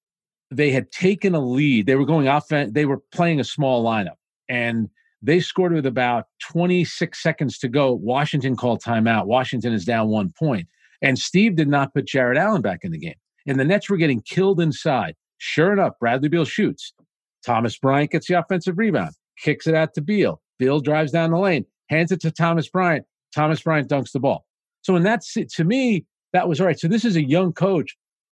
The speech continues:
Let's ask him after the game about not going offense for defense. Say, what's his philosophy? Of course, nobody asked him that because they only asked Nets big picture questions, like,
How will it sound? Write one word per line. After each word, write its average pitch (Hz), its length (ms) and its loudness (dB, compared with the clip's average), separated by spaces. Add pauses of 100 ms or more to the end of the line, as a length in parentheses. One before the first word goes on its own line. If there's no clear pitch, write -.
(340)
Let's 170 240 2
ask 196 300 2
him 160 80 2
after 156 260 0
the 127 100 -2
game 156 560 2
about 131 440 0
not 135 260 -2
going 143 260 0
offense 139 300 0
for 175 120 -4
defense. 196 340 0
Say, 107 80 -2
what's 113 220 0
his 117 100 -4
philosophy? 123 460 -2 (200)
Of 135 120 -2
course, 147 260 0
nobody 123 240 2
asked 147 180 2
him 113 100 -2
that 117 200 0
because 120 300 -6
they 135 160 -4
only 156 320 4
asked 127 160 -2
Nets 139 440 -2 (220)
big - 220 -2
picture 131 280 -4
questions, 135 440 -4
like, 95 100 -8